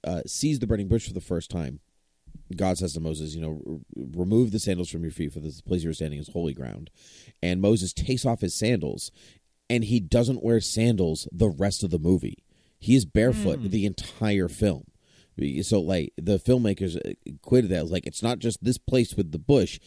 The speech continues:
Speaker 1: Every place is holy,
Speaker 2: Hmm.
Speaker 1: so treat all places as holy. It's a very interesting direction that, like, they took that thing. So, but the movie never calls your attention to it.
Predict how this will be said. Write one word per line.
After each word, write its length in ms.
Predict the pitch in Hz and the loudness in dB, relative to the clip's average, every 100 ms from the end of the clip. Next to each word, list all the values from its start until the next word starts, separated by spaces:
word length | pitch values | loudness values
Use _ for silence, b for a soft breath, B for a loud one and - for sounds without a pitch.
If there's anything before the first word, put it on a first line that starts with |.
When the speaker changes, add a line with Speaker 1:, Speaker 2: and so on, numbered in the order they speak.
| b b _ | b b _
Speaker 1:
Every 280 | 113 98 101 | 0 2 2
place 400 | 95 110 101 - | 2 4 4 2
is 120 | 85 | -4
holy, 500 | - 120 107 82 76 78 | 0 4 6 4 0 2
Speaker 2:
Hmm. 220 | 139 131 | 2 2
Speaker 1:
so 120 | 101 | 0
treat 300 | 98 - 113 | 0 0 0
all 160 | - 98 | 2 0
places 420 | - 90 82 78 | 2 0 0 -4
as 120 | 82 | -2
holy. 420 | 90 139 101 80 B B - | 4 4 4 0 B B -2
It's 160 | 110 | 0
a 60 | 127 | 0
very 460 | 85 110 117 123 120 | 0 2 4 4 2
interesting 960 | 110 113 98 104 95 95 - 95 85 76 | 0 -2 -2 -2 -2 -2 -2 -2 -2 -4
direction 800 | 95 98 113 143 - 87 80 78 - _ | 0 2 2 0 0 -2 -2 -6 -12 _
that, 320 | 80 101 82 - | 0 2 2 -2
like, 320 | 82 82 76 - | -2 -2 -2 -6
they 180 | 87 92 | -2 -2
took 320 | - 113 - | 0 -2 -2
that 240 | 90 85 - | -4 -4 0
thing. 160 | 107 | -2
So, 240 | - 104 92 B - | 2 2 2 B 2
but 100 | 135 | 4
the 80 | 131 | 6
movie 360 | 151 180 127 b b | 6 6 4 b b
never 380 | 107 110 170 185 | 0 2 4 2
calls 280 | 143 165 151 | 4 4 4
your 120 | 107 | 2
attention 360 | 117 160 120 85 | 2 0 -2 -2
to 160 | 90 | 0
it. 120 | 73 | -2